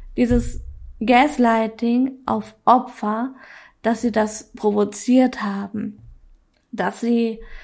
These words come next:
selbst daran schuld waren, wenn ein Gewaltverbrechen ihnen gegenüber gemacht worden ist. Oder dass es gar nicht so schlimm ist, wie man es selbst empfunden hat, dass man ja eigentlich einfach nur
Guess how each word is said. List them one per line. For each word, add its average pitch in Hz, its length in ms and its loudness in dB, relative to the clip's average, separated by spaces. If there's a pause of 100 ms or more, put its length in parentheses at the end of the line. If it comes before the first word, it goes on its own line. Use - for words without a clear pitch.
(200)
selbst 240 440 0
daran 214 340 2
schuld 285 560 4
waren, 196 480 0
wenn 196 160 -2
ein 202 160 0
Gewaltverbrechen 214 1040 0
ihnen 254 300 8
gegenüber 202 800 0 (460)
gemacht 240 540 2
worden 101 300 -2
ist. - 480 -10 (320)
Oder 277 400 6
dass 214 180 0
es 214 140 -4
gar 220 200 2
nicht 214 140 -4
so 190 80 -6
schlimm 247 420 4
ist, - 640 -8
wie 240 400 4
man 202 240 0
es - 160 -6
selbst 214 360 2
empfunden 233 540 2
hat, 196 140 -8
dass 208 160 -8
man 214 160 -4
ja 208 120 -2
eigentlich 208 480 -4
einfach 208 360 -2
nur 214 240 -6